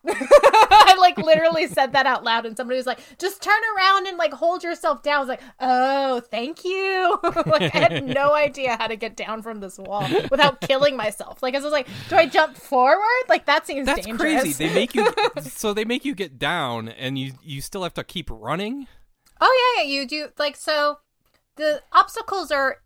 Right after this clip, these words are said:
Speaker 1: intermittent throughout the course, typically
Speaker 2: Yeah.
Speaker 1: because the way the course is set up, they're all chunked together right at the end. So you're running for a long distance, and,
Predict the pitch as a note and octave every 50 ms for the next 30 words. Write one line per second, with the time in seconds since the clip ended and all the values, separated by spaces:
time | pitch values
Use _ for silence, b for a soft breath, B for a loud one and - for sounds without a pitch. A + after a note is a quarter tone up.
0 | _ - D4+ E4 D#4 D4+ C#4 C4 C4+ C#4 - - B3 B3 A#3+ - A#3+ A#3+ A#3 A3+
1 | A#3 - C4 - - - G#3+ G3+ G3 G#3 - - - - F#4 F4+ - E4+ E4+ -
2 | - D4+ C#4+ C4+ C4 C4 B3+ B3 C4+ B3+ A#3+ - B3 A3+ A#3 A#3 A3+ A3+ A3 -
3 | A#3+ A3+ A3 - - G#3+ - - G#3+ G3 G3 G3 - _ - A#3 A3 G#3+ G#3+ G#3
4 | G#3 G#3+ - _ _ _ _ A3+ G3+ _ _ - - - B3+ C4 A#3+ A3+ - -
5 | C4+ G3 A3 G#3+ A3 A3+ A3+ A3+ G#3+ G3 G3 G3+ F#3+ G#3 G#3+ G#3+ G#3+ - G#3+ -
6 | - - G#3 A#3 C#4+ F#4 F#4 - b b b b b - - D4+ C#4+ C#4 C4 A#3+
7 | C4+ C#4 C#4 C#4 C4+ B3 - C4+ C4 C4 B3 A#3+ A#3 A3 A3 A3+ A#3 A3+ G3+ A#3+
8 | A3+ A3 - - A#3+ A#3 A3+ G#3 - - - A3+ A3 A3 G#3+